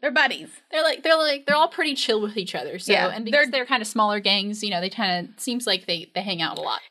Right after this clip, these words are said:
Speaker 1: It seems like they're, like, different and, like, they do their own things, but, like, they don't get in each other's way, and if they need to help each other out, they do.
Speaker 2: Yeah, which we like.
Speaker 1: I approve.
Speaker 2: We like friendship.
Speaker 1: Friendship in the mafia.
Speaker 2: Yeah, mafia friends. The best
Speaker 1: Mafia.
Speaker 2: kind of friends that you could get.
Speaker 1: Can you, is there a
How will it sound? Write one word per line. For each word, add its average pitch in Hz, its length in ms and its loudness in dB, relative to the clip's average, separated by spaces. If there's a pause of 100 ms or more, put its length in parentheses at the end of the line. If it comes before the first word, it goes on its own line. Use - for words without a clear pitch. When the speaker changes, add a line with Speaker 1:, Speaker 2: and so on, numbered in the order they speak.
Speaker 1:
It - 100 -2
seems 427 180 4
like 453 120 0
they're, 349 160 2
like, 285 220 -2
different 320 340 2
and, 285 80 4
like, 269 120 2
they 269 100 0
do 262 140 0
their 262 140 2
own 240 160 2
things, 220 340 2
but, 220 60 0
like, 202 140 2
they 214 100 2
don't 233 140 2
get 226 120 4
in 233 60 0
each 226 160 -2
other's 226 260 0
way, 208 260 4
and 240 100 0
if 220 80 -2
they 220 100 -2
need 214 160 -2
to 214 220 0
help 208 200 -2
each 226 120 -6
other 220 140 2
out, 196 100 2
they 190 100 -4
do. 175 300 2
Speaker 2:
Yeah, 190 340 2
which 240 180 -6
we 554 80 -2 (140)
like. - 240 -2 (380)
Speaker 1:
I 269 120 2
approve. 254 320 -2
Speaker 2:
We 302 300 -4
like 247 320 2
friendship. - 600 -4 (420)
Speaker 1:
Friendship 214 720 0
in 233 240 2
the 226 80 4
mafia. 214 1080 0
Speaker 2:
Yeah, 302 320 2
mafia 311 440 0
friends. 196 460 -4
The 302 60 -14
best 349 220 0
Speaker 1:
Mafia. 359 240 0
Speaker 2:
kind 311 160 2
of 302 60 -4
friends 269 240 2
that 220 80 2
you 214 100 -2
could 208 120 -8
get. 170 180 0
Speaker 1:
Can 277 180 0
you, 480 140 4
is - 80 2
there 427 100 4
a 466 40 2